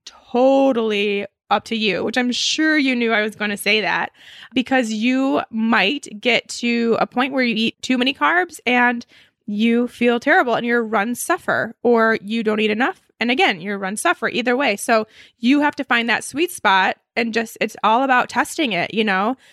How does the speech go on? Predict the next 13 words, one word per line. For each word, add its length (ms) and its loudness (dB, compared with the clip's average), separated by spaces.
if 180 -4
you 200 0
find 440 0
that 220 2
eating 640 0
carbs 500 0
before 420 0
your 160 0
workouts 720 0
are 160 2
helping 420 0
you, 360 -4
then, 340 0